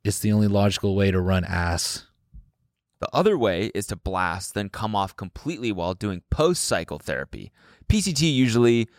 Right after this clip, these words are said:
Speaker 2: includes a host of drugs that may be more dangerous than taking a T R T dosage of testosterone.
Speaker 1: The common bro approach is usually P C T 'cause people, A, don't like pinning all the time,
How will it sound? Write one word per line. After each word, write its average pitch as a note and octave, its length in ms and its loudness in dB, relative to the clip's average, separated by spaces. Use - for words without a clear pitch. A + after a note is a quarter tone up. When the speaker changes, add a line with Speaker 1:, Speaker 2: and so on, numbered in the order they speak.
Speaker 2:
includes G2+ 340 2
a E2+ 60 -2
host G#2 280 2
of E2+ 120 -4
drugs G#2 380 4
that F2 180 0
may G#2 140 2
be F#2+ 140 -2
more G#2+ 240 2
dangerous G2 480 0
than F2 140 -6
taking F2+ 320 -4
a D#2 40 -6
T - 220 -4
R D#2 80 0
T G#3+ 260 -2
dosage F2 540 0
of - 80 -20
testosterone. D#2+ 720 -4
Speaker 1:
The C3+ 80 -2
common G3 480 4
bro G#2 420 4
approach G#2+ 640 0
is A2 260 0
usually B2+ 440 4
P E3 200 2
C D#3 220 2
T A2 400 2
'cause A#2 200 2
people, C#3 420 2
A, G2+ 360 4
don't C3 300 4
like B2+ 380 2
pinning A#2+ 420 2
all G#2 160 2
the G2+ 120 2
time, G2 520 -2